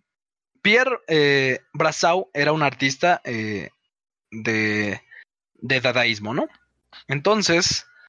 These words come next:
eh, varios periodistas famosos y críticos de arte se dan cita en una misma galería en mil novecientos sesenta y cuatro. Y en esta expone el enigmático artista Pierre Brassau.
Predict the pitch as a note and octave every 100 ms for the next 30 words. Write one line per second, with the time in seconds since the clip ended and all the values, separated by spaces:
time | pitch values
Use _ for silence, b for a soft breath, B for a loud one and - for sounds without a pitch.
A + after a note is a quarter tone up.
0 | _ _ _ - B2 A#2 A2+ A2+ - D3
1 | F3+ G#3 G#3+ G3+ G#3 G3+ G3+ G3+ F#3+ F#3+
2 | F#3+ F3 D#3 D3+ D#3 F3 D#3+ D3+ D3+ F3+
3 | - B B - C#3+ C#3+ D#3+ - F3+ G3
4 | F3+ C3+ C#3+ C#3+ E3 C#3 C#3 B2+ B2 D3
5 | G#3 - B2 C3 D#3+ D#3+ C#3 C3 C3 B2
6 | A#2 G#2 G2+ - - - _ _ _ _
7 | _ _ _ _ A3+ C4+ A3 F3 F3+ G3+
8 | G#3+ A3 A3 - D#3+ E3 F3 D3+ C#3 C3+
9 | D#3+ F3+ G#3 G3+ F#3+ C3+ C3+ - D#3+ A#2
10 | A2+ B2 D#3 E4 D4